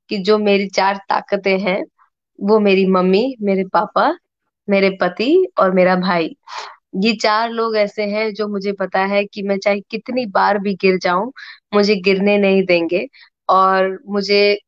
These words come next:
continuous, मेरा भाई मुझसे छोटा है, अम, फिर भी मुझे उससे जितना, अम, अ, जितनी प्रेरणा मिलती है, सीख मिलती है,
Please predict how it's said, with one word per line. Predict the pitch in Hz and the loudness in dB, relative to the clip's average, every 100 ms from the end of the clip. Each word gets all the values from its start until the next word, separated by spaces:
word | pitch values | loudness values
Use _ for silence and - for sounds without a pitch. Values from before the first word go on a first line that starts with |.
| _ | _
continuous, | 214 214 208 269 240 185 180 | -2 -2 0 0 2 2 2
मेरा | 208 214 | 2 0
भाई | 202 214 | 2 0
मुझसे | 226 214 - | 0 -2 -6
छोटा | 202 - 202 208 | -6 -4 -2 0
है, | 190 175 - _ - - _ | 0 0 -4 _ -20 -20 _
अम, | 196 196 196 196 - _ | 0 2 0 -4 -10 _
फिर | - 240 | -4 -4
भी | 214 226 233 233 - | 0 0 -2 -6 -4
मुझे | 196 185 202 202 | -2 0 2 0
उससे | - 196 - 220 | -2 -6 -2 0
जितना, | 208 190 - 202 202 202 | 0 -6 -4 -2 0 0
अम, | 202 - 180 185 185 190 190 - - - _ - | -4 -4 -2 0 0 -2 -8 -12 -20 -20 _ -2
अ, | 190 190 190 | 0 0 -2
जितनी | 185 185 214 | -6 -6 -4
प्रेरणा | 208 196 190 190 | -2 0 2 2
मिलती | 190 185 180 190 | 0 -2 -2 0
है, | 190 | 2
सीख | 190 - 208 - | 0 -2 -8 -4
मिलती | 196 175 - | -4 -2 0
है, | 190 190 | 2 4